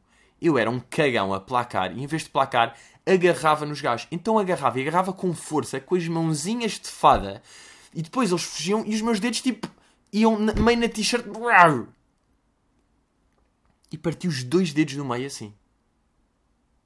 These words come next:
Pá. Quão sad, não é? Quão sad. Mas eu também,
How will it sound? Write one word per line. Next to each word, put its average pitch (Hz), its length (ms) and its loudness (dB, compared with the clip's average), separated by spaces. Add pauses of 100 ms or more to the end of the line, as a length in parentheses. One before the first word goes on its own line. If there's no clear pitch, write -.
(240)
Pá. - 220 -10 (640)
Quão 120 260 0
sad, 87 340 -2 (200)
não 98 80 2
é? 90 140 -4 (280)
Quão 135 140 0
sad. 131 180 2
Mas 180 140 4
eu 233 80 2
também, 220 320 4